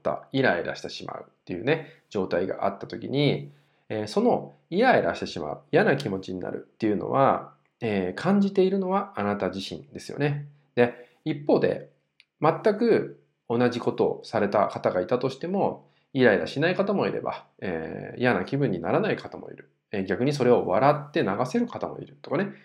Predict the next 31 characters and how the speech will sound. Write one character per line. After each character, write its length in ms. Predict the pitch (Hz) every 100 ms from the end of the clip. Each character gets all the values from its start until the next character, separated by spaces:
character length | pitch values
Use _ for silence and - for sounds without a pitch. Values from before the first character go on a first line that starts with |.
| _ -
い 100 | 165
ろ 120 | 247
ん 40 |
な 80 | 233
対 320 | 202 175 170
応 120 | 160 156
の 80 |
仕 100 | 143
方 180 | 135 135
っ 120 | -
て 180 | - - 117
あ 80 |
る 100 | 104
ん 60 | 87
で 80 | -
す 100 | -
け 80 | 117
ど、 280 | 120 - _ _ _
あ 80 | 175
な 100 | 254
た 120 | 240
は 160 | 208 214
そ 120 | 214
れ 100 | 202
を 180 | 101 -
イ 100 | 117
ラ 120 | 98
イ 60 | 87
ラ 100 | -
す 120 | -
る、 160 | -